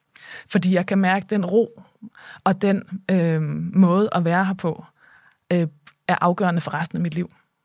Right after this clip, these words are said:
En ting er bogen, men faktisk også at være her som skrivende. Fordi det er det, jeg resonerer, øh,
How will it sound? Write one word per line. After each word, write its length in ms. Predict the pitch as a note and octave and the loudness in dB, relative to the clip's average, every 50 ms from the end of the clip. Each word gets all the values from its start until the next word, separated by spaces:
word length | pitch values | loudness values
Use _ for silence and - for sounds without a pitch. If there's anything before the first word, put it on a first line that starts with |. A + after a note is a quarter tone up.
| _ _ _ _ _ _ _ _ _ _ - - _ - | _ _ _ _ _ _ _ _ _ _ -20 -18 _ 2
En 160 | A#3 A#3+ G#3+ | 4 4 4
ting 200 | G3 - G#3 F#3+ | 4 4 2 0
er 40 | F3+ | 0
bogen, 380 | - G#3 G#3 F#3+ F#3+ F#3+ E3 - - | 2 2 2 2 0 -2 -6 -6 0
men 140 | F#3+ F#3 F#3 | 2 2 2
faktisk 360 | - E3+ E3+ - F3+ - - | 2 0 -4 -4 -6 -4 0
også 160 | E3 F#3 F#3 | 0 0 0
at 60 | F3 | 0
være 180 | E3 E3+ E3+ E3+ | 0 0 0 -2
her 120 | F3 E3+ E3 - | -2 -6 -6 -6
som 220 | - - F#3 F3 | -4 0 0 0
skrivende. 400 | C#3+ - F#3+ F3 F3 F#3 F#3+ F#3 F#3 - _ _ - _ - - - | 0 0 0 0 2 2 2 0 0 -4 _ _ -20 _ -20 -18 -8
Fordi 300 | - - F#3+ F#3 F#3+ F#3 | -6 -4 -2 -2 -2 -2
det 120 | F3+ G3 | -2 -2
er 40 | G3 | -4
det, 140 | F#3+ F#3+ G3 | -2 0 0
jeg 140 | F#3+ F#3 F#3 | 0 0 -2
resonerer, 500 | F3+ E3+ - F#3 F#3 F#3+ F#3+ E3 E3 E3+ - _ _ _ _ _ _ _ _ _ _ _ _ _ _ _ _ _ - | -2 -4 -2 0 0 0 0 0 -2 -6 -10 _ _ _ _ _ _ _ _ _ _ _ _ _ _ _ _ _ -2
øh, 200 | F#3 F3 - E2 | -2 -2 -2 -4